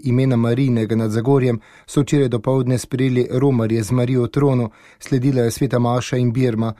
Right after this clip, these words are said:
Slovesnost je vodil ljubljanski nadškof Stanislav Zore.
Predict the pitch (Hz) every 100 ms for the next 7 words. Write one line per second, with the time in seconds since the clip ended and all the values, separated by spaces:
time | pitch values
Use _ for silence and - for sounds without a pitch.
0 | - _ - 127 120 127 - 120 127 117
1 | 127 131 143 - 135 120 117 110 113 117
2 | 123 - 139 135 - - 104 104 - 113
3 | 107 117 117